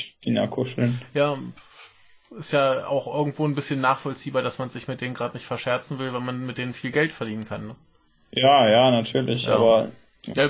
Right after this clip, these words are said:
Speaker 2: blöd ist trotzdem, aber
Speaker 1: Ich kann sagen, man kann
Speaker 2: ist
Speaker 1: einfach
Speaker 2: halt
Speaker 1: seine Moral aus dem Fenster werfen.
Speaker 2: Ja, welche Moral?
Speaker 1: Das
Speaker 2: Äh,
Speaker 1: ist, ja, das ist das Problem, wenn ich davon ausgehe, dass die Leute zu nett sind.
Speaker 2: Ja, übrigens, ähm, äh, hatte ich, äh, durchaus recht, das war El Salvador zuletzt.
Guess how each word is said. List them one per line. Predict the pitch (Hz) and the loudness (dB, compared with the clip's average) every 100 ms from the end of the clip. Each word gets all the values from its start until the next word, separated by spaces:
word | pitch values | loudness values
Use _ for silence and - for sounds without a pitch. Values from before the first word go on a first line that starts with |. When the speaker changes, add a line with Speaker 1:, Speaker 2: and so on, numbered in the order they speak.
| 143 | 0
Speaker 2:
blöd | 147 147 156 | 2 6 6
ist | 202 - | 4 2
trotzdem, | 220 208 - 113 - | -2 -2 -4 -4 -4
aber | - - - | -8 -4 2
Speaker 1:
Ich | - | 4
kann | |
sagen, | 156 143 | 6 6
man | 151 120 | 4 2
kann | 147 | 0
Speaker 2:
ist | 165 | 4
Speaker 1:
einfach | 147 | 6
Speaker 2:
halt | 147 | 6
Speaker 1:
seine | 143 143 | 4 2
Moral | 139 135 147 | 2 4 4
aus | 151 | 2
dem | 151 139 | -8 -4
Fenster | 151 147 - 165 185 | -4 -2 0 2 2
werfen. | 139 180 - | 2 2 0
Speaker 2:
Ja, | - 117 113 | -8 -8 -6
welche | 123 - 147 127 120 - - - | -8 -6 -12 -12 -16 -18 -20 -12
Moral? | 131 104 - 107 113 123 123 _ - _ _ | -10 -10 -12 -12 -10 -10 -12 _ -20 _ _
Speaker 1:
Das | 127 127 120 | -2 4 4
Speaker 2:
Äh, | 120 | 2
Speaker 1:
ist, | - | -2
ja, | 117 135 - _ | -4 -4 -6 _
das | 190 | -12
ist | - _ | -12 _
das | 160 | -6
Problem, | - 143 151 156 | -4 0 2 2
wenn | 143 | 0
ich | 143 | -4
davon | - 139 135 | 0 0 2
ausgehe, | 135 139 - | 2 0 -4
dass | - - | -4 -2
die | |
Leute | 139 131 131 127 | 4 4 4 -4
zu | 120 | -2
nett | 117 127 123 | 0 -2 -2
sind. | 123 127 135 | -8 -6 -4
Speaker 2:
Ja, | 131 113 - _ - | 0 0 -2 _ 0
übrigens, | 165 160 170 175 - | 0 4 2 2 0
ähm, | 151 151 147 147 147 - _ _ _ _ _ - | 2 4 4 -2 -6 -10 _ _ _ _ _ -2
äh, | - 151 147 | 4 6 4
hatte | 127 165 185 | 2 -2 -2
ich, | 151 160 - 175 | -2 -4 -4 -2
äh, | 160 | 0
durchaus | 160 180 170 151 131 | 0 0 0 -2 0
recht, | 180 - 160 | -2 0 -2
das | 151 147 | 0 0
war | 143 | 0
El | 165 | 0
Salvador | 190 160 143 139 143 156 | 0 0 2 2 2 -2
zuletzt. | - 110 110 - - | -4 -6 -6 -6 -20